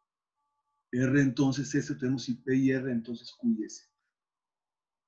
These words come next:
Y de ocho, Q entonces P,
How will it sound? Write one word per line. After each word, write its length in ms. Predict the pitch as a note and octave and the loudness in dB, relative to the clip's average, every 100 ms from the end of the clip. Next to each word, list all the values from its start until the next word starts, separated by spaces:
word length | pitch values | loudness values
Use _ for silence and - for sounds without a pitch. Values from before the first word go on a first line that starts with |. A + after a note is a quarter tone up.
| _ | _
Y 120 | C#3+ | 4
de 100 | B2+ | 6
ocho, 580 | B2+ D#3 D3+ - E3+ - - _ _ _ _ _ _ _ | 8 8 8 4 0 0 -12 _ _ _ _ _ _ _
Q 220 | - D3 | 6 8
entonces 480 | D3 D3 C3+ D3+ - | 8 4 2 0 -2
P, 460 | - C#3 D3 D3 | 2 2 2 -2